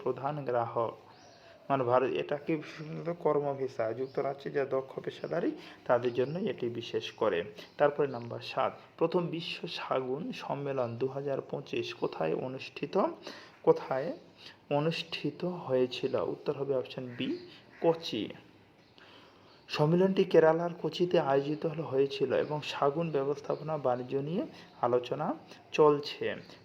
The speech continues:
টেকসই কাঠ ব্যবস্থাপনা এবং আন্তর্জাতিক, আহ, বাণিজ্য আলোচ্য বিষয় ছিল। তারপরে নাম্বার আট, কোন রাজ্য মহিলা সেলফ হেল্প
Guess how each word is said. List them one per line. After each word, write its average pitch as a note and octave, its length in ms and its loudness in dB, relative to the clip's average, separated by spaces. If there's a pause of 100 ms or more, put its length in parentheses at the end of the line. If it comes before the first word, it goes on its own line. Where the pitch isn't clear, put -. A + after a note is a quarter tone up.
টেকসই F3+ 500 2
কাঠ D#3+ 540 -2
ব্যবস্থাপনা D3+ 760 0
এবং C#3 340 0
আন্তর্জাতিক, D#3 920 0 (340)
আহ, C3 100 2
বাণিজ্য C3+ 500 2
আলোচ্য C#3+ 680 0 (380)
বিষয় A#2+ 440 0
ছিল। A#2 460 2 (400)
তারপরে D3+ 460 0
নাম্বার A#2+ 360 -4 (180)
আট, B2 440 4 (2000)
কোন F3 180 6
রাজ্য D#3+ 360 4
মহিলা C3 500 2 (160)
সেলফ - 520 2
হেল্প D3 360 2